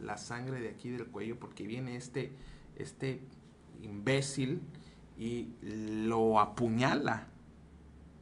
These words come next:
lo apuñala en esta parte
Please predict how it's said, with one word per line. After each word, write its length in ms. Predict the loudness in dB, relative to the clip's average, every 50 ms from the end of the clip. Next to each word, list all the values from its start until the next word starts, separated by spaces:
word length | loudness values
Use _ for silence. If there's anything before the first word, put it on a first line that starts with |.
| -20 -20 -20 -14 -4
lo 240 | 0 2 4 6 6
apuñala 920 | 4 4 0 -2 -2 0 0 2 2 0 0 2 2 2 2 0 -2 -2 -4
en 120 | -4 -4
esta 360 | -4 -4 -4 -4 -6 -4 -2
parte 400 | 0 0 0 -2 -4 -6 -8 -8